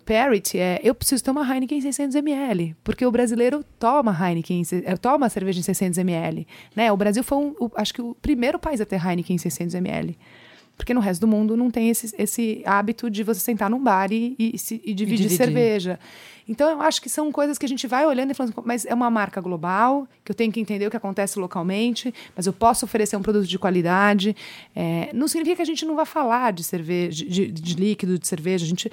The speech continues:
Speaker 1: fala muitas vezes, mas, obviamente, não é o core da nossa comunicação. É, mas mais e mais a gente vê as pessoas muito mais atentas e alertas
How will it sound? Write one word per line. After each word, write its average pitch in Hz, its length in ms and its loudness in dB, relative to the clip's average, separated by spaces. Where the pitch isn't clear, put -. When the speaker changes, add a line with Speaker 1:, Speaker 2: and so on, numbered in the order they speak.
Speaker 1:
fala 247 420 2
muitas 180 380 0
vezes, 165 340 -2
mas, 285 140 0
obviamente, 269 840 0
não 233 220 2
é 214 140 2
o 247 100 0
core 208 360 2
da 226 100 2
nossa 233 240 0
comunicação. 226 800 -2
É, 175 160 -4
mas 226 220 2
mais 277 240 4
e - 20 -2
mais 269 200 0
a 247 40 -4
gente 247 200 -4
vê 233 80 -2
as 233 100 -2
pessoas 226 400 -2
muito 240 520 0
mais 185 440 -2
atentas 202 800 0
e 196 40 4
alertas 180 720 2